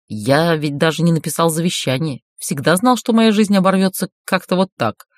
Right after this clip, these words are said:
Жаль, вина не выпить». От напускной иронии сводила зубы. «Девочка, как тебя зовут и какого типа твой дар? Я должен знать, кого потащу с собой к предкам».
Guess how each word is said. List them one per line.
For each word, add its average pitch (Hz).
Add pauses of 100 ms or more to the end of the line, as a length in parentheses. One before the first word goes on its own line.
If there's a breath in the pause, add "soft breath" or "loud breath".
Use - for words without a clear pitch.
(400)
Жаль, 180
вина 147
не 120
выпить». 117 (800)
От -
напускной 170
иронии 202
сводила 165
зубы. 139 (920)
«Девочка, 220
как 226
тебя 220
зовут 208
и -
какого 208
типа 202
твой 175
дар? 147
Я 170
должен 190
знать, 202
кого 135
потащу -
с -
собой 143
к -
предкам». 139